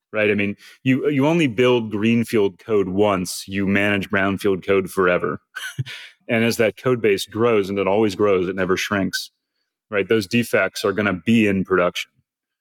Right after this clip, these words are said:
So I would say there's probably, you know, an asymptote where,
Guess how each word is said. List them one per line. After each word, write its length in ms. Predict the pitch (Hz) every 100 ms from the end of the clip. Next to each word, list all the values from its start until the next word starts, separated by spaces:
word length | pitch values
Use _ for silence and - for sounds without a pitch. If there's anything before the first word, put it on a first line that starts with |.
| _ _ _ _
So 260 | - 123 110
I 180 | 107 110
would 160 | 110
say 160 | - 123
there's 160 | 107 -
probably, 960 | - 123 123 110 104 98 92 90 123 _ _ _ -
you 80 | 104
know, 100 | 95
an 80 | 95
asymptote 600 | 107 - 110 95 92 92
where, 340 | 98 92 92